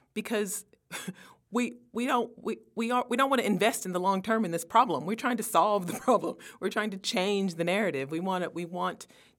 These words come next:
to then look at how we might need to adapt this organization to adjust, to address a new challenge. But that's, that's difficult and sort of mainstream, you know, not, not to, you know, have a go at our not-for-profit <laughs> sector of friends. That's really important.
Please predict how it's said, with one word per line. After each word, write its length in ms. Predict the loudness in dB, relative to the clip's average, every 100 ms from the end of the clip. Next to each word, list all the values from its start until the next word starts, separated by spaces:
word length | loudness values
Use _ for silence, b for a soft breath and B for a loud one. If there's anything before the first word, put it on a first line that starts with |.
| -10
to 100 | -4
then 400 | -2 -2 -4 -8
look 300 | 0 0 2
at 220 | -4 -4 -8
how 220 | -2 0
we 100 | 0
might 200 | -2 -2
need 160 | -4
to 100 | -6
adapt 320 | -6 0 0 0
this 160 | -6
organization 500 | -6 -6 -4 -4 -6
to 100 | -8
adjust, 420 | -6 -4 -6 -6 -18 _ -10
to 60 | -8
address 300 | -4 -4 -6
a 40 |
new 220 | -4 -4
challenge. 560 | -4 -8 -12 -14 -16 -18 B B B
But 140 | -8 -2
that's, 340 | -4 -4 -6
that's 320 | -4 -4 -4
difficult 500 | -2 -4 -4 -6 -6
and 100 | -6
sort 140 | -8 -8
of 80 |
mainstream, 840 | -6 -6 -6 -6 -6 -6 -6 -8 -10 B B B
you 80 | -10
know, 60 | -8
not, 320 | -4 -4 -4
not 240 | -6 -6
to, 220 | -4 -6 -6 -12
you 80 | -10
know, 140 | -10 -10
have 140 | -10
a 20 | -6
go 180 | -4
at 80 | -2
our 140 | -2 -4
not-for-profit 560 | -6 -8 -6 -6 -4
<laughs> 40 | -8
sector 260 | 2 6
of 100 | 6
friends. 280 | 6 4 4
That's 180 | 2 2
really 260 | 0 2 2
important. 520 | 0 -2 -2 -4